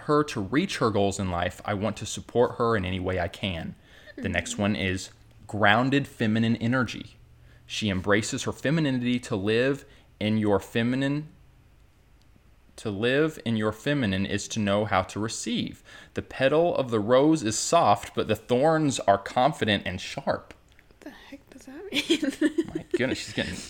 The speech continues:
Speaker 2: Okay, I get what it means. Like,
Speaker 1: Okay.
Speaker 2: like a beautiful rose, feminine,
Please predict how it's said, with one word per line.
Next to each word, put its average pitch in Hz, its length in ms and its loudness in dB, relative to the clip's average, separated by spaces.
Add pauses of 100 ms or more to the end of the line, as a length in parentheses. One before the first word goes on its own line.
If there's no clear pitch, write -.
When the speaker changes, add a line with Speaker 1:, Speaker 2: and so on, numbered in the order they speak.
Speaker 2:
Okay, 226 180 -2
I 190 120 -2
get 202 140 -4
what 180 120 -4
it 170 120 -8
means. - 480 -18 (160)
Like, 104 100 -6
Speaker 1:
Okay. 95 200 2 (260)
Speaker 2:
like 214 220 -8
a 220 100 -10
beautiful 247 600 -10
rose, 220 680 -8
feminine, 233 1080 -8